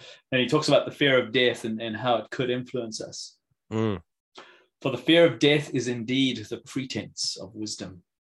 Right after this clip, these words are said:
Speaker 2: Yes.
Speaker 1: and not real wisdom, being a pretense of knowing the unknown." And so this is where I, I thought, "Oh, you know, I love, I love the courage."
Speaker 2: Yes.
Speaker 1: But he talk, he speaks about death as an unknown thing.
Speaker 2: Yes, yes.
Speaker 1: And
Speaker 2: Well,
Speaker 1: there's the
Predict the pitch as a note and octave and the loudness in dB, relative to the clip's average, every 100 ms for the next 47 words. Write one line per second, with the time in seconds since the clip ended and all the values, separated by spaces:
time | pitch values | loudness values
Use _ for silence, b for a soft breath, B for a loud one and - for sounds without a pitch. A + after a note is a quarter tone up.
0 | _ _ _ _ _ _ _ _ _ - | _ _ _ _ _ _ _ _ _ -8
1 | F#2 G#2 B2+ C#3+ C3+ D3+ D3 B2 A2 G2 | -6 -2 -2 0 2 4 4 2 0 -4
2 | F2 - _ _ - A#2 A2+ A2 D3 D3 | -12 -14 _ _ -6 -4 -4 -2 -2 0
3 | B2+ A2+ G#2 G#2 G#2+ B2 C3 B2+ A2+ A2 | -2 -2 -6 -8 -4 -2 -2 -4 -6 -6
4 | - B2 B2 A#2 B2+ A2 G#2+ G2 - _ | -6 -6 -6 -8 -8 -6 -6 -8 -16 _
5 | _ - A2 B2 C#3 D3 C#3+ C3+ B2 A#2 | _ -14 -10 -6 -2 2 4 6 6 6
6 | A#2+ A#2+ A2+ - B2 A2 F#2+ E2+ D#2+ _ | 4 -2 -2 2 4 4 0 -4 -10 _
7 | _ _ _ _ _ _ _ _ _ A#2 | _ _ _ _ _ _ _ _ _ -2
8 | A2+ A2+ B2 C3+ A#2 B2 C3 C3+ C3 C#3+ | 2 4 4 2 2 0 0 -2 0 0
9 | G3 F#3+ - - _ _ G2+ G2 F2 F#2 | 0 -6 -12 -18 _ _ -8 -6 -2 -4
10 | - _ _ A2+ A2 C3 C3 B2 - B2 | -4 _ _ -16 -4 -4 -4 -4 -4 -2
11 | B2+ A#2 B2+ B2 - A#2 A2 A#2 A#2 C3 | -2 -2 0 -2 -2 -8 -6 -10 -6 -4
12 | B2+ A#2 G2+ F#2+ - - _ _ - F#2+ | -4 -4 -6 -10 -16 -18 _ _ -8 -6
13 | - - - G2 A2+ A2 E3 E3+ B2 A#2 | -6 -10 -6 -4 -2 2 2 2 -2 -4
14 | - | -6